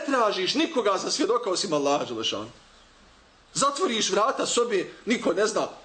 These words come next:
možda čita, možda nešto. Još ako možeš ustati pred, pred sabah, da obaviš ta dva rekiata.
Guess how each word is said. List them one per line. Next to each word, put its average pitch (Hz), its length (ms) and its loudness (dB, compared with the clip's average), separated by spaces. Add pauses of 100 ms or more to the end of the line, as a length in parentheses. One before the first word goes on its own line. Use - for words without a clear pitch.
možda 185 260 2
čita, 160 380 -2
možda 151 280 0
nešto. 139 240 -4 (180)
Još 196 160 2
ako 220 220 2
možeš 277 420 2
ustati 220 380 2
pred, 170 200 0 (760)
pred 160 200 0
sabah, 269 320 2 (1600)
da 185 140 2
obaviš 185 360 2
ta 160 200 2
dva 165 180 4
rekiata. 143 380 -2